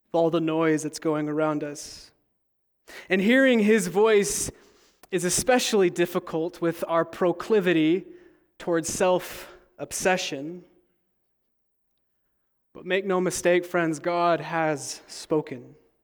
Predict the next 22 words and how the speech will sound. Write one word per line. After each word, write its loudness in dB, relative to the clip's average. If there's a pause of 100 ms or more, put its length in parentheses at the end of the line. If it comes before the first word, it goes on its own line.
(1120)
And 2
as 2
Hebrews 2
warns 2
us, 2
God 4
once 0
spoke 2
to -2
the 0
Israelites 2
too. -4 (1500)
But -8
they 4
did 0
not -2
listen. -14 (1400)
It 0
was 4
in 2
the 4
time 2